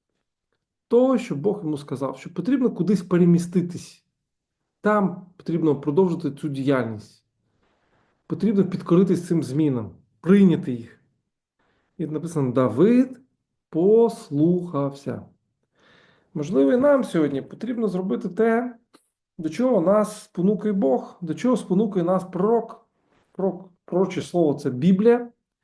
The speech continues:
Дух пророцтва — це праці Лена Вайт. Ви читаєте, ви усвідомлюєте сьогодні це. Бог кличе вас. Ідіть, бійтесь.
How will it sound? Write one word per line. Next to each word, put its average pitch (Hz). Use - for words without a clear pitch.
Дух 165
пророцтва — 175
це 147
праці 143
Лена 127
Вайт. 180
Ви 135
читаєте, 190
ви 143
усвідомлюєте 196
сьогодні 175
це. 170
Бог 208
кличе 262
вас. 156
Ідіть, -
бійтесь. -